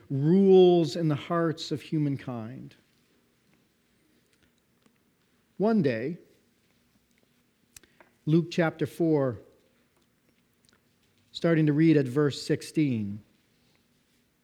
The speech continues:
"He," being Jesus, "went to Nazareth, where he had been brought up,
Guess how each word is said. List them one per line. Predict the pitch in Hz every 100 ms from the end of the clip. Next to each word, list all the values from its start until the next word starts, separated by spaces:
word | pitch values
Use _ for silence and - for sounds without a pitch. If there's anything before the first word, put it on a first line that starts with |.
| _ _ _ _ _ - - _ _ _
"He," | - 247 190 156 214 220 - -
being | 139 151 147 139
Jesus, | 151 151 113 117 - - - _ _ _ _ _ _ _ _ _ _ _ _ _ - _
"went | 165 208 233
to | -
Nazareth, | 214 185 175 120 113 113 - - _ _ _ _ _ _ _
where | - 202
he | 214 233
had | 240
been | 208 202
brought | 202 202 196
up, | 139 117 -